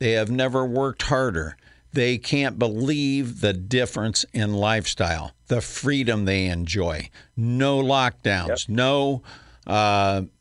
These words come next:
Speaker 1: mask mandates, no, uh, uh, denial of your right to assemble and attend church.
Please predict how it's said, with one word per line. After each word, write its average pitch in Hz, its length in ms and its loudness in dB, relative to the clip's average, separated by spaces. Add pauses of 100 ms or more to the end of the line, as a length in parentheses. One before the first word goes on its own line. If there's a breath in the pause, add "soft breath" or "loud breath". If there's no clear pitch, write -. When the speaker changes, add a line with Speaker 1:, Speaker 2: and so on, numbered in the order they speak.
Speaker 1:
mask 131 520 2
mandates, 98 760 0
no, 131 640 2 (420 loud breath)
uh, 101 320 0 (400)
uh, 101 340 -4
denial 120 800 0
of 117 200 -2
your 104 140 2
right 120 280 2
to 117 120 0
assemble 107 580 0
and 92 180 -2
attend 123 480 -2
church. - 640 -2